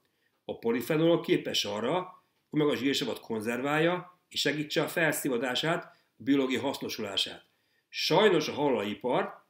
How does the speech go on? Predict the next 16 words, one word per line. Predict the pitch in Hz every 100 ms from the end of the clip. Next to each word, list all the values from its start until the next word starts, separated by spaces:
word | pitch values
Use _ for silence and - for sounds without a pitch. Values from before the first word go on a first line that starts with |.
| _
mint | - 117
minden | 190 170
ipar, | 165 160 135
ami |
túlságosan | 120 165 156 139 131
nagy | 135 127
a |
nő, | 117 120 175 - _ _ _ _ _
profitorientált, | - 170 160 135 123 123 123 120 143 151 151
profitérzékeny, | 131 127 113 135 104 107 110 151 185 175 - _ _ _ _ _ _
és | 117 - - -
kiadják | 175 190 156 139 120
a | 117
polifenolt | - 120 123 139 120 113 110
a | 110
hollajból. | 107 104 98 92 90 87